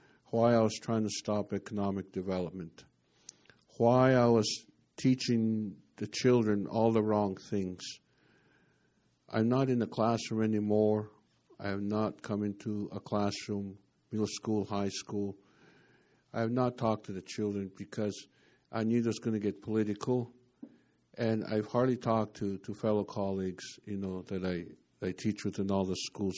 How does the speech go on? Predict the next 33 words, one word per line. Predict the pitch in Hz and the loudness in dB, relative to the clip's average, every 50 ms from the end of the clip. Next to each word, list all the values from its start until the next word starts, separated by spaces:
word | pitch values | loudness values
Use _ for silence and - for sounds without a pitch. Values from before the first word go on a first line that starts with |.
| - - | -6 -10
the | - | -10
four | - - 104 98 98 | -8 -6 -4 -4 -4
schools. | 95 - - - 104 104 107 104 104 - - - _ _ - - - - - - - - - - - - - - - _ _ _ _ _ _ - | -4 -6 -6 -4 -4 -2 -2 -2 -4 -8 -12 -14 _ _ -20 -20 -20 -20 -20 -20 -20 -20 -20 -20 -20 -20 -20 -20 -20 _ _ _ _ _ _ -6
And, | - 113 107 107 107 110 | 0 2 2 4 6 6
uh, | 110 107 104 98 87 - - _ _ _ _ _ _ _ _ _ _ _ _ _ _ _ _ _ _ - - - | 6 6 6 4 0 -4 -12 _ _ _ _ _ _ _ _ _ _ _ _ _ _ _ _ _ _ -18 -6 0
yeah, | 139 139 139 123 110 | 2 4 4 4 2
that | 107 131 | 2 2
was | 139 127 117 | 0 0 0
a | |
good | - - 127 120 - | -2 -2 -2 -2 -2
question. | - 131 131 123 - - - 113 101 101 - | 0 2 2 2 0 -2 -4 -2 -2 -2 -2
Uh, | 98 113 110 110 107 101 92 87 - _ _ | -2 0 2 2 2 2 0 -4 -8 _ _
last | - 127 135 143 135 - - | -4 -4 -2 -2 -2 -4 -2
night | 165 156 147 131 | 0 0 2 2
I | 123 120 | 2 0
went | 120 120 110 101 | 0 0 0 -2
home. | 98 110 113 110 95 90 95 - | -2 -2 -2 -2 -4 -6 -8 -10
Well, | 113 123 131 | -8 -6 -4
I | 143 | -4
actually | 147 147 - 139 | -6 -4 -4 -4
had | 120 101 - - | -4 -4 -4 -6
supper | - - - 135 - - - 98 87 82 - - _ - _ _ _ _ - | -4 0 0 0 0 -2 -4 -4 -4 -6 -6 -12 _ -20 _ _ _ _ -14
at | 104 98 - - | -12 -12 -10 -10
the | 98 | -8
lodge | 95 95 101 104 104 95 90 87 82 - - - | -4 0 2 2 2 2 0 -2 -6 -8 -12 -10
and | 104 95 90 | -10 -10 -8
just | - 107 101 - | -8 -10 -10 -8
kinda | - 110 110 107 101 98 | -4 -2 -2 0 0 -2
reflecting, | 98 95 87 - - - 107 98 - - - 101 95 92 - _ _ _ _ _ - - - - - - - - - - - - - - _ _ _ _ _ _ - | -2 -4 -8 -8 -6 -6 -4 -4 -6 -8 -8 -8 -8 -8 -10 _ _ _ _ _ -20 -20 -20 -20 -20 -20 -20 -20 -20 -20 -20 -20 -20 -20 _ _ _ _ _ _ 0
do | 110 104 101 101 101 95 | 0 2 2 4 2 2
I | 95 92 | 2 0
cancel | - - 117 113 117 117 - - - 113 104 | 0 0 2 2 2 2 0 -2 -2 -2 -2
today | - - 107 95 92 107 110 120 127 135 127 117 | -2 -4 -6 -2 0 2 2 4 2 0 -2 -4